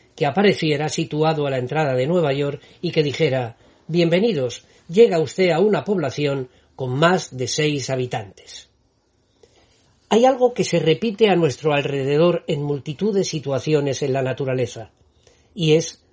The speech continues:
la sucesión de Fibonacci. Podríamos preguntarnos qué relación existe entre el Partenón de Atenas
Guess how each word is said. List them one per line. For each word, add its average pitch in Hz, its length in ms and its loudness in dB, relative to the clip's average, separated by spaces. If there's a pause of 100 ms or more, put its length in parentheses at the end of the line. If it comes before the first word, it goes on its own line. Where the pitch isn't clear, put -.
la 143 140 0
sucesión 185 640 0
de 185 80 -4
Fibonacci. 131 720 -4 (720)
Podríamos 165 440 4
preguntarnos 165 720 0 (520)
qué 208 120 4
relación 202 440 4
existe 180 520 0
entre 143 260 -2
el 135 100 -6
Partenón 151 460 0
de 196 80 0
Atenas 202 500 -2